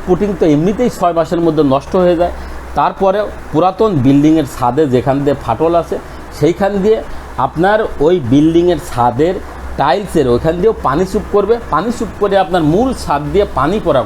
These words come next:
কখনো বন্ধ হবে না। আর ইঞ্জিনিয়ারিং টেকনোলজি বিডি যে রাবার জাতীয় কেমিক্যাল দিয়ে, অ্যাক্রিলিক কোটিং দিয়ে হান্ড্রেড পার্সেন্ট ওয়াটারপ্রুফিং সহ ওয়াটার স্লোপিং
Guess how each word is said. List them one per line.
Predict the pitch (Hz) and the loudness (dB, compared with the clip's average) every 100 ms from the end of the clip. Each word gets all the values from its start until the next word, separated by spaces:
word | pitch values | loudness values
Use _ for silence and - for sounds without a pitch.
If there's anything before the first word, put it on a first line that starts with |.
| 113 | 0
কখনো | 110 117 101 | 0 0 0
বন্ধ | 117 120 113 | 0 2 0
হবে | 95 85 | -2 -6
না। | - - - - - - 120 | -10 -14 -12 -12 -10 -2 0
আর | 147 - - - 139 | 0 -4 -12 -2 0
ইঞ্জিনিয়ারিং | 165 240 240 233 208 | 2 2 2 0 0
টেকনোলজি | 160 147 160 156 151 113 | -2 2 2 4 2 2
বিডি | 127 127 170 - - - 98 | 2 2 0 -2 -10 -10 -4
যে | 113 156 127 | 0 2 2
রাবার | 123 180 170 | 0 -2 0
জাতীয় | 127 104 135 135 | -2 0 0 2
কেমিক্যাল | 113 117 123 147 135 | 2 0 2 0 4
দিয়ে, | 160 165 - | 2 0 -2
অ্যাক্রিলিক | 135 - 185 190 185 - | -4 0 0 2 0 0
কোটিং | 131 175 180 | 0 0 0
দিয়ে | 190 196 101 | 2 0 2
হান্ড্রেড | 120 196 208 | 0 0 0
পার্সেন্ট | 165 - 123 117 | -4 0 0 2
ওয়াটারপ্রুফিং | 123 151 143 139 123 107 - | 2 0 -4 -4 -4 -4 -2
সহ | 107 139 190 - - - - 110 | 0 0 -2 -10 -12 -12 -6 -2
ওয়াটার | 147 - 131 - | -2 0 -2 0
স্লোপিং | 120 135 185 | -2 0 0